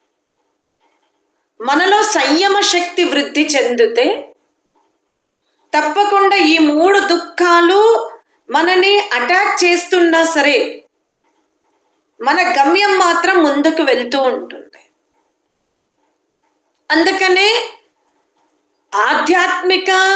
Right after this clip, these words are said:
సమాధి యొక్క గొప్పతనాన్ని గురువుల ముఖంగా వినడం, దాన్ని వదిలిపెట్టకండి. మనం మన ప్రవర్తనని చూసుకోవాలి.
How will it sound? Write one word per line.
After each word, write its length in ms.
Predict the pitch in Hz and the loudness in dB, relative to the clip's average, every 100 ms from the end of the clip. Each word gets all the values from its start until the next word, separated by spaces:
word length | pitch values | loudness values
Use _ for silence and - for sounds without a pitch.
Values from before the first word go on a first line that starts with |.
| 403 403 - _ | 0 -4 -12 _
సమాధి 680 | - - 240 262 285 359 403 | -16 -4 -2 0 2 2 2
యొక్క 300 | 392 392 392 | 2 0 -2
గొప్పతనాన్ని 1300 | 320 294 277 311 359 370 349 339 339 339 381 381 - - _ _ _ - 285 | -2 0 0 0 -2 0 0 2 0 2 0 0 -6 -18 _ _ _ -8 -2
గురువుల 400 | 320 359 392 381 | 2 2 2 2
ముఖంగా 540 | 349 339 339 349 359 | 2 0 2 2 2
వినడం, 580 | 359 294 294 330 339 320 | 0 0 0 0 0 2
దాన్ని 260 | 311 320 320 | 0 2 2
వదిలిపెట్టకండి. 1000 | 269 302 359 370 359 330 269 214 - - _ _ _ _ _ _ _ _ _ _ _ _ _ _ _ _ 403 _ _ _ _ _ _ _ 294 _ _ _ _ _ _ _ _ 233 | 2 0 0 -2 -2 -2 -4 -6 -10 -20 _ _ _ _ _ _ _ _ _ _ _ _ _ _ _ _ _ _ _ _ _ _ _ _ _ _ _ _ _ _ _ _ _ -6
మనం 340 | 277 370 415 | -2 2 2
మన 280 | 381 403 403 | 2 0 0
ప్రవర్తనని 720 | 285 247 359 - 427 427 415 | 0 0 0 0 2 2 2
చూసుకోవాలి. 1000 | - 330 359 403 - 427 403 285 359 - | 2 2 2 0 0 2 4 2 -2 -8